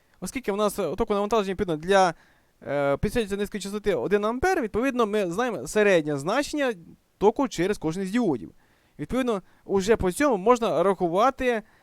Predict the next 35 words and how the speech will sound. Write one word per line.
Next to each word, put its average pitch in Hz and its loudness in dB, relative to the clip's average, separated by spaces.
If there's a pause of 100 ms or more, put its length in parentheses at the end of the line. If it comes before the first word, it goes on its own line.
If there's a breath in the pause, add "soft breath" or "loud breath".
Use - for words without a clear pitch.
(280 soft breath)
е, 139 -4
насправді, 202 -4
можна 233 2
взяти 208 -2
це 208 0
значення 240 -2
за 196 0
константу 226 0
і 185 -4
просто 220 -2
подивитися 202 -2
на, 165 -4 (520 soft breath)
е, 147 0
с-, 143 -8
середній 220 0
ток 226 2
через 180 -2
діод. 254 -2 (400 soft breath)
Е, 104 -6 (1040 soft breath)
в - -14
чому 262 -4
проблема? 269 0
Проблема 254 2
в 254 -2
тому, 240 0
що, 233 2 (320 soft breath)
е, 147 0
через 208 -2
діод 262 -2
буде 220 4 (520)
текти 240 -2
запросто 214 -2
більший, 175 -6
більший 214 -4
ток, 330 -2